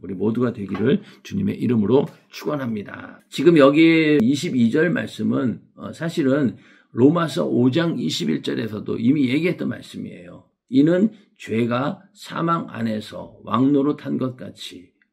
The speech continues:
은혜도 또한 의로 말미암아 왕노릇하여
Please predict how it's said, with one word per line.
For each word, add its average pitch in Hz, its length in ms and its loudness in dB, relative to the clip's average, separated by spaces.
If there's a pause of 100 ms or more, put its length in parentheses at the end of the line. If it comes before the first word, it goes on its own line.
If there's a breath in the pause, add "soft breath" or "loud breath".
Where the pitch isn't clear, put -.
은혜도 170 480 4
또한 165 420 -2 (260 soft breath)
의로 131 300 6
말미암아 104 680 -2 (240 soft breath)
왕노릇하여 120 1000 0